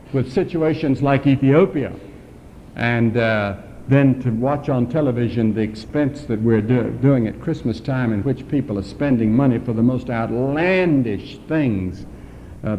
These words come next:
thousands of dollars for things that are worth nothing, just to have something new, to give a kick to somebody for a few hours, and that's about it.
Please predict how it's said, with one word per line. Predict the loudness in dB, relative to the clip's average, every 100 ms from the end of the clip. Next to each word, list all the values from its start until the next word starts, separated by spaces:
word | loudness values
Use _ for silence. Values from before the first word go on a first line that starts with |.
| -4
thousands | -4 0 2 2 2 0 0
of | -2
dollars | -2 0 0 -2 -4
for | -4
things | -4 0 2 2
that | 2 2
are |
worth | 4 4 4
nothing, | 4 4 0 0 0
just | 0 -2 -4 -6
to | -2 -2 -4 -14 -12 -2
have | -2 -2
something | -2 0 2 4 6
new, | 6 4 0 -10 -16 -18 -18 -18 -8
to | -2
give | 0 0
a |
kick | -2 0 -2 -2
to | -8
somebody | -4 -2 0 0 -2
for | -2 -4
a |
few | 0 0
hours, | 2 2 2 2 2
and | 2
that's | 2 2
about | 4 4 2
it. | 0